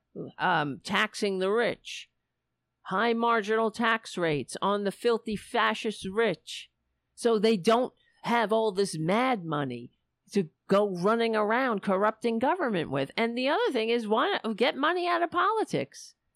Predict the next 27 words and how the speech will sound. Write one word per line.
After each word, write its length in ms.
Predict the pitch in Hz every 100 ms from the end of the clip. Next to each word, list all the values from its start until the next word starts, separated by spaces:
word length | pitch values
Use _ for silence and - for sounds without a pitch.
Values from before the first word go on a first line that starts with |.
| _ _ _ -
So 280 | 277 269 - _ _ -
these 320 | 233 349 349
are 100 | 359
the 140 | 254
things 500 | 226 226 202 190 180 - _
that 220 | 202 202
will 180 | 208 190
make, 520 | 190 247 240 - - _ _ -
uh, 120 | 151 -
abortion, 960 | 156 147 135 165 196 - 285 175 139 147 _ _ _
the 220 | - 151 143
rates 400 | 151 220 196 -
of 100 | 147
abortion 540 | 139 165 285 - 233
go 160 | 170 156
down, 220 | 151 190 - -
education, 1120 | 170 170 175 156 160 180 - 160 165 226 254 _ _ _ _ _ _ _ _ _ -
economics, 1160 | 175 208 180 170 175 190 226 - - - - _ _ _ _ _ _ _ _ -
and 720 | 175 175 175 175 175 165 147 _ -
I 120 | 139
don't 160 | 226 311
know, 180 | 170 240
that's, 380 | 202 247 - 220
yeah, 300 | 339 147 120 - 143
<laughs> 220 | 175 -
living 520 | 214 170 208 254 311
wages. 720 | 196 156 170 170 165 220 302